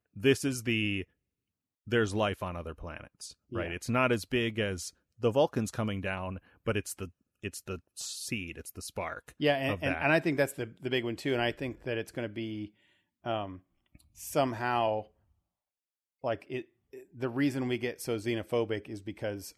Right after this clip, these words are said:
Speaker 2: something bad happens with that life, or good happens with it. Like, b-, it being a Picard who discovers it means
Speaker 1: Oh,
Speaker 2: that, that they
Speaker 1: right.
Speaker 2: handle it better,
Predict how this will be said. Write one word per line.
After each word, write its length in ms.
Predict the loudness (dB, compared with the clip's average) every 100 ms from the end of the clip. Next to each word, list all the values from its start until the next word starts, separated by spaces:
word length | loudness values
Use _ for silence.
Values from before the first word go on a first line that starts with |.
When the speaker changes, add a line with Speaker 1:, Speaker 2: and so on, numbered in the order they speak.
| _
Speaker 2:
something 440 | -2 0 0 -2 0
bad 340 | 0 2 0
happens 460 | -2 -4 -6 -12 -12
with 160 | -14
that 200 | -12 -14
life, 220 | -14 -16 -8 4
or 280 | 6 6
good 280 | 6 4 4
happens 380 | 4 -2 -4 -14
with 120 | -16
it. 20 | -16
Like, 160 | -18 _ -20 _ -6
b-, 120 | -4
it 120 | 0
being 200 | 2 4
a 40 |
Picard 560 | 2 -6 6 10 10 10
who 120 | 2
discovers 640 | -4 -4 0 0 0 -6 -6
it 200 | -8 -12 _ _ _ _ -6
means 300 | -2 0 0
Speaker 1:
Oh, 160 | 0 0
Speaker 2:
that, 260 | 0 0
that 220 | 0 0 -4
they 260 | 0 2 2
Speaker 1:
right. 120 | 0
Speaker 2:
handle 340 | 0 2 2 0
it 160 | -2
better, 440 | -2 0 0 -6